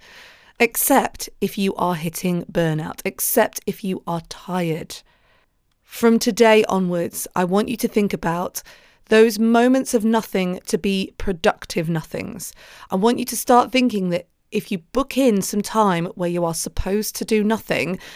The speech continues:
then that's not a waste of time. You are productively doing nothing. <laughs> So your challenge today is to look at the rest of your week and where is it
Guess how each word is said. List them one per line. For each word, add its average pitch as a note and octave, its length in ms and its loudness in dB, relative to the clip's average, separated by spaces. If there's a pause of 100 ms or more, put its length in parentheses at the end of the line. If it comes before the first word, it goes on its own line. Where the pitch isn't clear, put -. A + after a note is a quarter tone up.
(160)
then F#3 200 2
that's - 280 0
not F#3+ 200 -2
a G3 60 2
waste F#3 360 0
of - 60 -14
time. F3+ 340 -2
You D#3+ 140 0
are D#3+ 80 -2
productively F3+ 840 -2
doing D#3+ 520 4 (200)
nothing. E3 560 0 (240)
<laughs> - 680 -4 (1600)
So B3 60 6
your C4 180 4
challenge D4 480 4
today C#4+ 360 4
is G#3+ 100 0
to A3+ 100 0
look A3 220 2
at D#4+ 80 -4
the D#4 60 0
rest D4+ 220 0
of C4+ 80 0
your C4 120 4
week G3 360 -2
and G3+ 220 -2
where D4+ 300 2
is E4 160 0
it F3+ 260 -2